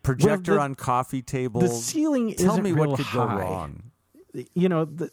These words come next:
Speaker 2: yeah, I know. I was thinking about that too. But the ceiling's only, it's less than eight feet.
Speaker 1: Mm.
Speaker 2: And, uh, so basically what I've decided is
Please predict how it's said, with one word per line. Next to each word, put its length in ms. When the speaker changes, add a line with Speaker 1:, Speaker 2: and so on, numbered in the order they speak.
Speaker 2:
yeah, 420
I 180
know. 260
I 120
was 120
thinking 300
about 220
that 200
too. 240
But 180
the 100
ceiling's 580
only, 300
it's 180
less 240
than 120
eight 200
feet. 380
Speaker 1:
Mm. 320
Speaker 2:
And, 560
uh, 340
so 320
basically 540
what 180
I've 200
decided 580
is 260